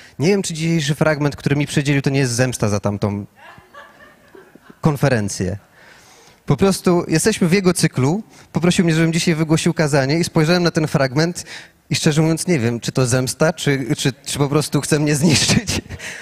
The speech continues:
Ale pierwsza moja reakcja była właśnie taka, im dłużej zacząłem się nad nim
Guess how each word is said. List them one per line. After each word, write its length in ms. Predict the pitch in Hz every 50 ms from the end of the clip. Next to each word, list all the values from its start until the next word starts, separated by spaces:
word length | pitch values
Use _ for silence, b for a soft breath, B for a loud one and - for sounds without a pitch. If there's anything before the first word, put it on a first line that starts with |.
| B B B B B B B B B B _ _ _ _ _ _ _ _ -
Ale 220 | 160 180 180 170
pierwsza 360 | - 180 196 190 180 175 180
moja 180 | 180 175 170 165
reakcja 360 | 160 160 160 - - 165 160
była 260 | 143 147 156 156 143
właśnie 260 | 131 143 - - 139
taka, 400 | 131 - 156 143 - - 131 123
im 240 | 127 - 147 139 143
dłużej 360 | 127 151 180 196 160 151 151
zacząłem 580 | 139 135 139 - - 139 135 131 131 131 135 135
się 420 | - - 131 123 127 127 131 117 -
nad 220 | - 135 123 120 131
nim 240 | 139 139 135 131